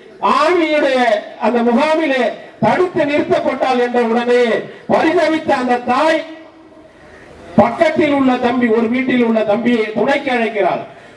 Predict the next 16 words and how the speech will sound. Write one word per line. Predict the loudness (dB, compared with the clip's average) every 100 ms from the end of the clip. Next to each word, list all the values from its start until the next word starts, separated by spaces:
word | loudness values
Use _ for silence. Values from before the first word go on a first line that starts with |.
| -2 2
ஒரு | 2
அந்த, | 2 2 4 2
அந்த, | 2 -2
அந்த | -2 -2
சிங்கள | 0 2 2 0 -4 -8 -14 -16 -4
க-, | -2 0 0
முகாம்களுக்கு | 2 2 0 0 0 0 -2 -2 -4 -8 -6 -2
பெண்கள் | 0 0 0 -2 -4 -6
தனியாக | -2 0 2 0 -2 -2
போக | 0 0 -4
முடியாது. | -8 -8 -8 -6 -6 -6 -10 -20 -20 -20 -20 -20 -18 -16 -12 -12 -10 -10 -8 -8 -8 -6 2
பக்கத்து | 2 4 0 2 2
வீட்டில் | 2 2 2
இருந்த | 2 2 2 2 0
அந்த | 0 2 0
இளைஞன், | 0 -2 -2 -4